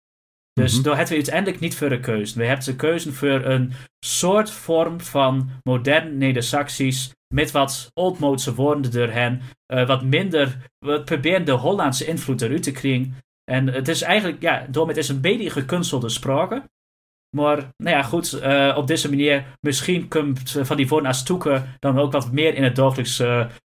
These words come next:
Speaker 1: woordengebruik van de, van
Speaker 2: Dat
Speaker 1: de
Speaker 2: is wel
Speaker 1: Neder-Sax.
Speaker 2: cool, hè?
Speaker 1: Dat is
Speaker 2: Ja.
Speaker 1: wel wat werk. Ik weet niet of dat precies nou dat woord nou precies, eh, positief doorin is, maar, eh,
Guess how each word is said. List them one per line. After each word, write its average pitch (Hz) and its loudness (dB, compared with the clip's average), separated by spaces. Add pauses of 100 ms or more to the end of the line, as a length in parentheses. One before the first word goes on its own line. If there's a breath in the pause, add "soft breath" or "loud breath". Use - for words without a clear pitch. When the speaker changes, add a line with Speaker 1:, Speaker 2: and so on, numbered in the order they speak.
Speaker 1:
woordengebruik 135 0 (160)
van 131 2
de, 117 2
van - -4
Speaker 2:
Dat 117 4
Speaker 1:
de 107 2
Speaker 2:
is 214 2
wel 127 4
Speaker 1:
Neder-Sax. 135 4
Speaker 2:
cool, 131 4
hè? 90 -2
Speaker 1:
Dat 139 0
is 113 2
Speaker 2:
Ja. 117 4
Speaker 1:
wel 185 6
wat 165 4
werk. 139 4
Ik 131 0
weet 165 2
niet 185 4
of 165 0
dat 143 2
precies 160 0
nou 143 4 (380 loud breath)
dat 165 2
woord 175 2
nou 160 4
precies, 151 -2
eh, 143 4
positief 147 0
doorin 139 0
is, 131 0
maar, 127 2
eh, 123 2